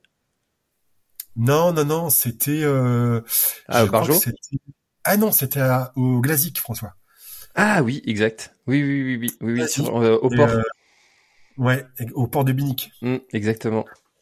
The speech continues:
Speaker 1: Et, euh, et on s'était recroisés au Ménestrel aussi l'année dernière. Bah tiens, oui, le Ménestrel, je l'avais fait juste après la di-, la... diagonale. Quelle erreur. <laughs>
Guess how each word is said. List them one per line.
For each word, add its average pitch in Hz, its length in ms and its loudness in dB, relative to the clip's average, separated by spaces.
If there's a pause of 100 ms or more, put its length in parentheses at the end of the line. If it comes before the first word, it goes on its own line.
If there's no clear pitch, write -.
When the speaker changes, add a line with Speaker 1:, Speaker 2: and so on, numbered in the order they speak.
(380)
Speaker 1:
Et, 123 240 2
euh, 113 360 0
et 131 40 -2
on 117 100 -2
s'était 135 260 -2
recroisés 147 420 -2
au 156 80 0
Ménestrel 139 640 -2
aussi - 520 -6 (100)
l'année 113 240 -6
dernière. 92 380 -8
Bah 110 120 0
tiens, 165 180 -2
oui, 143 240 0
le 117 400 2 (320)
Ménestrel, 120 400 0
je 113 120 -2
l'avais 107 160 -2
fait 143 200 -2
juste 123 260 -2
après 120 200 -6
la 110 80 -4
di-, 110 120 -4
la... 101 800 -10
diagonale. 107 480 -4
Quelle 110 160 -4
erreur. 104 320 -4 (160)
<laughs> 127 100 -2